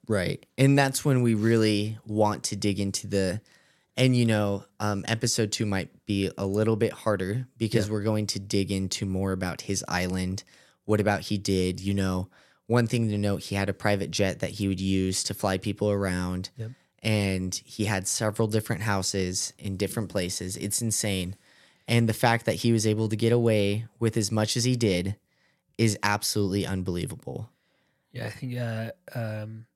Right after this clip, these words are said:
Speaker 2: episode two is gonna have a lot of sex trafficking, grooming,
Speaker 1: Right.
Speaker 2: um, involvement with a lot of influential, influential figures, like we had stated prior.
Speaker 1: Right.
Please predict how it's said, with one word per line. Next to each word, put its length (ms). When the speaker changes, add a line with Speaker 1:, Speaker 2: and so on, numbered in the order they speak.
Speaker 2:
episode 380
two 140
is 120
gonna 160
have 140
a 40
lot 200
of 240
sex 380
trafficking, 640
grooming, 460
Speaker 1:
Right. 300
Speaker 2:
um, 600
involvement 540
with 180
a 40
lot 220
of 300
influential, 520
influential 880
figures, 560
like 200
we 80
had 120
stated 360
prior. 380
Speaker 1:
Right. 380